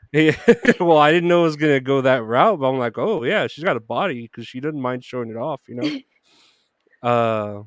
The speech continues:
Speaker 1: but it's just, like, I don't know what would happen if you could just travel through dimensions getting fucked, you know? It's such a weird premise. Yeah, how do you, how do you tell a, a T V network, "Hey, I got an idea for a show"?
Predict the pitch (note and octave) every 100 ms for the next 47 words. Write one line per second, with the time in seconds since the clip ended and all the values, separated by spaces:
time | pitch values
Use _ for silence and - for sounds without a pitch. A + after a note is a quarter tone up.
0 | _ _ _ B2 A2+ B2 A#2 G#2+ _ _
1 | _ A2+ A2 - B2+ - - B2+ A2+ -
2 | G#2+ A#2+ B2+ C3 A#2+ A#2 B2 A#2 - A#2+
3 | B2 C#3+ - B2+ A2 - _ _ _ _
4 | A#2 B2 A#2+ A2 - - C3 B2+ C3 B2
5 | A#2 _ C3 B2 A#2+ A2+ A2+ C3 - A#2+
6 | A2 A#2+ B2+ A#2+ A2 G#2+ _ _ _ _
7 | _ _ _ - A#2+ - _ - B2+ A#2
8 | B2 B2 _ _ _ _ _ - - -
9 | C#3 B2+ C#3+ E3 C#3+ F#3+ A3+ A2+ - F#3
10 | C3 C3 D#3 E3 C3+ - _ _ _ _
11 | _ - C#3+ D#3+ - D3 C#3 B2+ A#2+ _
12 | - B2 - C#3 C3+ C3 A#2 A#2+ A2+ C#3+
13 | E3 C#3 C#3+ C#3 C3 B2+ B2+ A#2 A2+ -
14 | A#2+ A2+